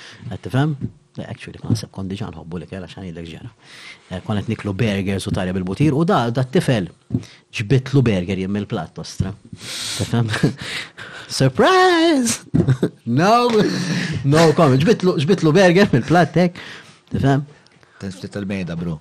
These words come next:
Speaker 1: Sorry. U ġi
Speaker 2: Ftit, ma mhux ħafna.
Speaker 1: U ġi, eh, ġi dil-persuna, insomma, u li tre qabdet li rasi u daħlet ili ġo tarja bil-butir, bro.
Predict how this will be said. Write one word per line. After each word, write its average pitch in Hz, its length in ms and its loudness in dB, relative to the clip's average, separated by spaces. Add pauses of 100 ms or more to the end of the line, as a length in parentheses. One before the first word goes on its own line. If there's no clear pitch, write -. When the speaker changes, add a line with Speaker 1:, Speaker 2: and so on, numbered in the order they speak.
Speaker 1:
Sorry. 104 260 0 (480)
U 151 320 6
ġi 147 240 4
Speaker 2:
Ftit, 139 180 2
ma 92 100 -4
mhux 87 200 -6
ħafna. - 260 -12 (160)
Speaker 1:
U 143 220 4
ġi, 160 180 4 (240)
eh, 101 640 0
ġi 104 180 -4 (140)
dil-persuna, 113 880 2
insomma, 147 420 4 (400)
u 98 160 -2
li 135 100 4
tre 131 200 0
qabdet 123 340 -2
li 107 80 2
rasi 131 220 2
u 135 40 4
daħlet 120 520 -2
ili 135 160 2
ġo 101 180 -2
tarja 139 400 2
bil-butir, 117 540 -2
bro. 80 180 -4